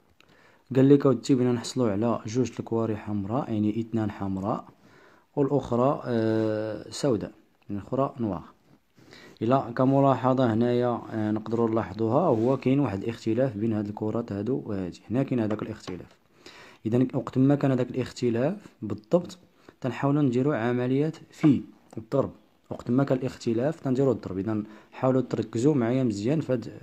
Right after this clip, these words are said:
هاد المسألة. إذا الضرب منين جا الضرب هذا؟ هو ديك وا. إذا نقدروا نقولوا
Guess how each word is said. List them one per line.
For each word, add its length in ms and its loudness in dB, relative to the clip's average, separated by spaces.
هاد 80 -4
المسألة. 400 -6
إذا 100 0
الضرب 240 -4
منين 240 8
جا 140 8
الضرب 340 0
هذا؟ 160 2
هو 160 6
ديك 220 0
وا. 120 -2
إذا 100 -4
نقدروا 360 2
نقولوا 480 4